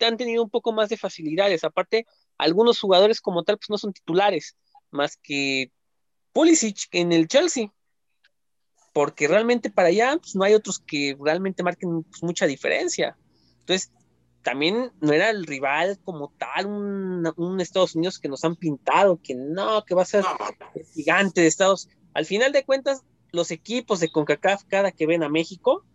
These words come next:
Speaker 1: se achican y juegan con temor. Últimamente se ha visto que no, no nos han faltado el respeto, por así decirlo, jugándonos al tú por tú, como antes lo hacían.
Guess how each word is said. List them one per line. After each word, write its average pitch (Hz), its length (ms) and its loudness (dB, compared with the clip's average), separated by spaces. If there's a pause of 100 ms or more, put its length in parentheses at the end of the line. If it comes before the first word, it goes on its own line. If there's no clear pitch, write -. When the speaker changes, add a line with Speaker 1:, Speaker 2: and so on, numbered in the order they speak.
(400)
Speaker 1:
se - 160 -4
achican 127 460 -4 (920)
y - 60 -12
juegan 190 300 2
con 180 140 0
temor. 160 340 0 (180)
Últimamente 202 560 -6
se 196 100 -4
ha 185 40 0
visto 202 380 -2 (360)
que 147 120 -2
no, 208 500 2 (400)
no 185 140 -2
nos 233 160 0
han 254 140 -2
faltado 233 340 0
el 240 80 0
respeto, 202 480 -6
por 190 200 -2
así 160 200 -4
decirlo, 185 500 -4 (600)
jugándonos 185 560 -2
al 131 80 -8
tú 180 160 -2
por 175 180 0
tú, 233 340 -2
como 143 260 -8
antes 190 260 -8
lo 160 80 -8
hacían. 196 480 -2